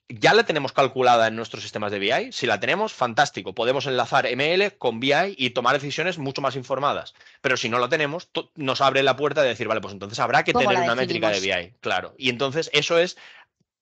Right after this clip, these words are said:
Speaker 1: impacta en muchos más sitios que solo en los que en principio habíamos diseñado de, si solo hubiéramos tenido en cuenta nuestro modelo de M L.
Speaker 2: Y
Speaker 1: ¿Vale?
Speaker 2: además, desde el punto de vista de negocio, este escenario donde tienes además los slicer y demás, o sea, es como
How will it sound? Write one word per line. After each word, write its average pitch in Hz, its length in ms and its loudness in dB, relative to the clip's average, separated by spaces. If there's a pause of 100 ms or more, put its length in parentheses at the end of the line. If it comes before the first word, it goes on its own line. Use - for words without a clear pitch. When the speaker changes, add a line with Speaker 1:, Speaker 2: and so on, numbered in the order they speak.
(180)
Speaker 1:
impacta 160 520 0
en 170 80 2
muchos 156 380 -6
más 139 180 0
sitios 147 480 -6
que 123 160 -4
solo 135 500 -2
en 123 200 -2
los 127 100 -6
que - 80 -6
en 113 80 -4
principio 107 300 -8
habíamos 110 260 -2
diseñado 113 640 -8
de, 101 320 -4
si - 160 -8
solo 120 160 -2
hubiéramos 113 260 -2
tenido 110 160 -4
en 107 60 -8
cuenta 107 180 -4
nuestro 101 200 -10
modelo 92 200 -8
de 90 40 -8
M 85 100 -16
L. - 160 -20 (460)
Speaker 2:
Y - 40 0
Speaker 1:
¿Vale? 202 80 2
Speaker 2:
además, 185 300 -4
desde 190 160 -8
el - 20 -16
punto 202 160 -6
de 202 60 0
vista 202 180 -6
de 202 60 -6
negocio, 220 500 -6 (320)
este 202 220 -8
escenario 196 640 -6
donde 170 340 -10
tienes 170 300 -10
además 170 220 -6
los 170 100 -10
slicer 180 480 -8
y 151 60 -6
demás, 156 220 -10
o - 40 -20
sea, 147 180 -6
es - 120 -8
como 160 280 -6